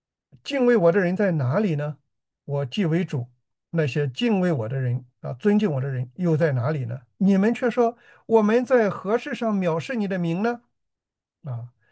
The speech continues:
于是这里就说了，“你们来献祭，作为一个祭司国度的人，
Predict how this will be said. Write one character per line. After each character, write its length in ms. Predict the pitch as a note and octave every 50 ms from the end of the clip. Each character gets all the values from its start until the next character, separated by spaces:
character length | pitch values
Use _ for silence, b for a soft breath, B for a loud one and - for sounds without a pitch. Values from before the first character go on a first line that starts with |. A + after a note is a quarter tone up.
| b b b b b b b b b b b b b
于 120 | - D#3+ G3
是 160 | - G3+ E3+
这 120 | C#3 G3
里 100 | E3+ D#3+
就 140 | C#3+ D#3 C#3
说 200 | B2 - C#3+ C#3
了 200 | C#3 A#2+ B2 - _ _ _ _ _ _ -
，“你 260 | F3+ F3+ F#3 F#3 F3
们 300 | E3+ F3+ G3 A3 A#3 -
来 180 | D#3 D3 D#3 E3
献 300 | D#3 - A3+ F3+ D3 D3
祭， 220 | - F3+ - - _
作 140 | - F#3+ E3
为 140 | D#3 E3+
一 80 | F3+ F#3+
个 120 | F3 F#3
祭 320 | F3 - - - D#4 C#4+ B3+
司 300 | G3+ - - C4 C4 B3
国 220 | - E3 E3 F#3
度 180 | F#3+ A#3+ A3 E3+
的 80 | D#3
人， 240 | D3 C#3 B2+ B2 -